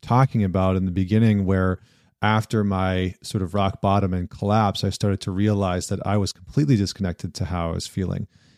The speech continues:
You know, that I had built a lot of my identity around emotional rejection, emotional avoidance. And I definitely have started to see that in a lot of men. You know, you, you talked about how you, we're sort of trained this way.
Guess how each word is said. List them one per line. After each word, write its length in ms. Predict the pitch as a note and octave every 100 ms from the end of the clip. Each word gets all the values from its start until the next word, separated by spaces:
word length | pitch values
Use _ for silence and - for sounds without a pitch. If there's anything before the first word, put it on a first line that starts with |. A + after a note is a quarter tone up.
| _
You 80 | G#2
know, 180 | F#2+ F#2+
that 100 | G2+
I 80 | G2+
had 260 | G#2 F2+
built 280 | A2+ A#2+ A2
a 40 | G#2
lot 220 | G2+ G#2+
of 100 | G2+
my 180 | G2+ F#2
identity 440 | F#2 G#2+ G#2+ F#2+
around 560 | F#2 F2 F#2+ F#2 F#2 - -
emotional 680 | G2 G#2 A2 A2 G2 F#2
rejection, 800 | E2 E2+ F2+ A2+ - - F#2 F#2 -
emotional 520 | G#2 G#2 - G#2 F#2
avoidance. 720 | F#2+ F2 F#2+ A2 G2 F#2+ - - _ _ - - _ -
And 400 | G#2+ G2+ G2+ - - - G2+ G#2
I 120 | G#2+ G#2+
definitely 480 | G2 B2+ B2+ C3
have 120 | G#2 F#2
started 260 | A#2 G#2
to 80 | F#2+
see 240 | - C3+ A#2+
that 220 | G#2+ G2+
in 100 | G2
a 80 | F#2+
lot 300 | G2 G#2+ G#2
of 140 | F#2
men. 300 | G#2+ A#2 G#2
You 80 | G2
know, 80 | G2+
you, 180 | G#2 A2+
you 100 | A2+
talked 320 | A#2+ A2+ -
about 380 | G2+ G2 G#2 - _ _ _
how 560 | - A2 G2+ G2 F#2+ -
you, 180 | A2+ G#2+
we're 120 | G2+
sort 180 | - G2+
of 100 | -
trained 420 | - C#3+ C#3+ A2+
this 260 | G2+ - -
way. 360 | F#2 F2 G2+